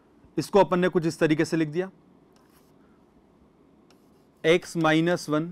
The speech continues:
power eight multiplied by x minus two divided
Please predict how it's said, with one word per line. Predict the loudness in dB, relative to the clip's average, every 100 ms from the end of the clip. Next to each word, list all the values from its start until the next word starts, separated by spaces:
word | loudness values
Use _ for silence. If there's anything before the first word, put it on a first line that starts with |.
| -14 _ _ _ -2
power | 2 4 2 0 2
eight | 2 -2 -20 _ _ _
multiplied | -2 0 2 4 2 2 0
by | -2 -4 -12 _ _ _ _ 0
x | 0 0 0
minus | 2 2 0 0
two | 2 4
divided | 6 6 4